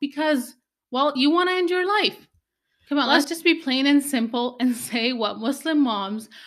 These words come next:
Speaker 1: or people with depression are thinking, but are too ashamed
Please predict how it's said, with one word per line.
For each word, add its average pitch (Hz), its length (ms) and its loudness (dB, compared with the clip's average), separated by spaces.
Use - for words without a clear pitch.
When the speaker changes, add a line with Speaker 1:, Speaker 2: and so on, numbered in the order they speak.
Speaker 1:
or 226 80 -6
people 262 460 -2
with 220 160 -4
depression 226 680 -4
are 196 380 -6
thinking, 220 520 -4
but 214 180 -6
are 202 260 -10
too 285 580 -2
ashamed 220 680 -4